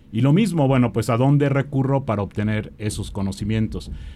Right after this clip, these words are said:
Y luego, además de eso, toda una serie de gestiones que se tienen que hacer para, eh, iniciar una empresa o bien cuando ya estén operaciones. Y, eh,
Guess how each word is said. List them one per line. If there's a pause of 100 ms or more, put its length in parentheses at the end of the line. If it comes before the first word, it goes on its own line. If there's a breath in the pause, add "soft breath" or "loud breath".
(160 loud breath)
Y
luego,
además
de
eso,
toda
una
serie
de
gestiones
que
se
tienen
que
hacer (480 loud breath)
para,
eh, (580)
iniciar
una
empresa
o
bien
cuando
ya
estén
operaciones. (800 loud breath)
Y, (340)
eh,